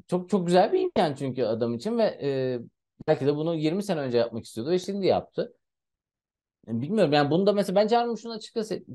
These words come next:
yani, e, laf arası çok sevdiğim bir filmi değildir They Don't Die.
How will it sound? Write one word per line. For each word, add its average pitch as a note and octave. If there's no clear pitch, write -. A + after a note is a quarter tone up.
yani, C3
e, A#2+
laf D#3
arası E3+
çok F#3+
sevdiğim F#3
bir F3+
filmi F3+
değildir C3
They G#2+
Don't G#2
Die. -